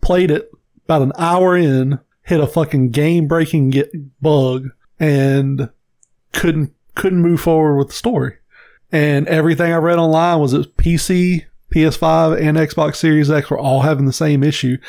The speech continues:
It's basically this one pro-, like, prologue mission, kind of, like, the first mission in the game. Get to this specific part where there's a bunch of, like, aerial platforming shit. If you die at any time during this, once you get to the top,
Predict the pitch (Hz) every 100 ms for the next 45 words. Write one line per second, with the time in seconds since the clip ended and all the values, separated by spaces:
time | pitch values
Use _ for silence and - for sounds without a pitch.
0 | - - - 135 117 190 196 170 156 123
1 | 123 143 175 190 190 180 - _ - -
2 | 190 170 139 - 185 175 151 139 127 131
3 | 123 135 120 127 120 120 139 - 123 -
4 | - 151 143 160 156 175 175 170 143 127
5 | 127 - - - - - 180 185 165 -
6 | - - 175 190 170 - 185 180 151 143
7 | 143 127 123 147 143 135 131 156 139 139
8 | 139 135 - 147 - - 165 165 160 -
9 | 185 185 - - - _ _ - - -
10 | - _ - 185 156 240 220 151 170 170
11 | 170 - 208 196 143 208 214 127 117 127
12 | 117 - - _ - 135 147 - 165 170
13 | 165 175 139 - 214 254 147 - -